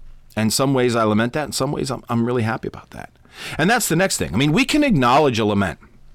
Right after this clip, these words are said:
all right? We can acknowledge that, that there's sadness,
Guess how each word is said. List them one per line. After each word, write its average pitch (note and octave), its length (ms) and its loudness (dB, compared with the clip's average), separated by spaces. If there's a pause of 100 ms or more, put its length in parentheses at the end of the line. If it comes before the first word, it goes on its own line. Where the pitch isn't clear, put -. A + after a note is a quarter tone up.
(680)
all A#2 100 0
right? D#3+ 220 2 (280)
We A3+ 100 2
can C4 140 2
acknowledge C#3 640 2
that, A#2+ 260 0
that B2 200 -2
there's A#2 180 2
sadness, C#3 920 0